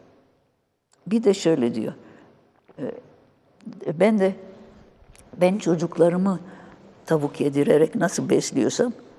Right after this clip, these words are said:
ben de tavuk yiyeyim, tavuk beni beslesin."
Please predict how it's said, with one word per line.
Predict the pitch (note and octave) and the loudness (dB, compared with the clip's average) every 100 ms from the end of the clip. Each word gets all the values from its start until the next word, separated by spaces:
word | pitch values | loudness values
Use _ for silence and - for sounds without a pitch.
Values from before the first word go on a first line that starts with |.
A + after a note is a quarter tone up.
| - - - - E3+ | -20 -20 -20 -12 -6
ben | E3+ | -2
de | F3 | 0
tavuk | - C#3+ G#3 - - | 2 2 0 -6 -4
yiyeyim, | B3 | 0
tavuk | - C#3+ D#3 - | 2 2 0 -2
beni | - C3 | -2 -2
beslesin." | - - - - | -4 -6 -10 -10